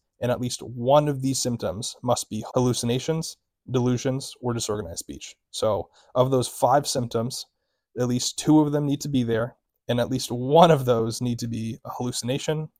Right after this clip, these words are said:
a delusion, or disorganized speech, and they must manifest for at least one month. Kind of a lot, but really the main thing I would keep in mind is that for at least six months,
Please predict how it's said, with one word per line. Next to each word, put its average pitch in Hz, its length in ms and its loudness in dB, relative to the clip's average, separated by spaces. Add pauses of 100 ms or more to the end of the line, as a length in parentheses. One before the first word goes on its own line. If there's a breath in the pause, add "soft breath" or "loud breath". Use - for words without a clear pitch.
(160)
a - 60 -4
delusion, 123 580 -2
or 120 140 -4
disorganized 107 440 -4
speech, - 400 -6 (360 soft breath)
and 123 100 2
they 123 80 2
must 123 240 2
manifest 117 560 0
for 104 140 -4
at 98 40 -2
least 90 220 -8
one 82 180 -10
month. 67 300 -14 (420)
Kind 147 200 4
of 139 60 0
a 139 40 6
lot, 127 380 8
but 117 180 2 (140)
really 135 260 4
the 127 80 0
main 127 200 0
thing 123 120 0
I 120 60 2
would 120 80 -2
keep 131 180 -6
in 127 60 -2
mind 117 260 0
is 113 120 -6
that 107 220 0
for 117 140 -4
at 95 60 -4
least - 360 -6
six - 300 -2
months, 127 460 -2